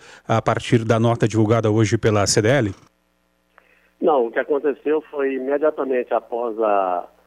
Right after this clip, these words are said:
Speaker 2: emissão do decreto estadual do governador Ronaldo Caiado, nós procuramos o prefeito Roberto Naves para que nós discutíssemos junto a ele, né,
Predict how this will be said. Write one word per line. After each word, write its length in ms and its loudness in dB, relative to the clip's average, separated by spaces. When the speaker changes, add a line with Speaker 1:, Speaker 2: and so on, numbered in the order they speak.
Speaker 2:
emissão 400 0
do 100 -2
decreto 600 0
estadual 580 0
do 180 -4
governador 520 -2
Ronaldo 360 -6
Caiado, 360 2
nós 340 4
procuramos 560 -2
o 60 -12
prefeito 480 -6
Roberto 460 -2
Naves 420 -2
para 220 0
que 340 -6
nós 320 4
discutíssemos 760 -6
junto 240 0
a 80 6
ele, 320 2
né, 300 -4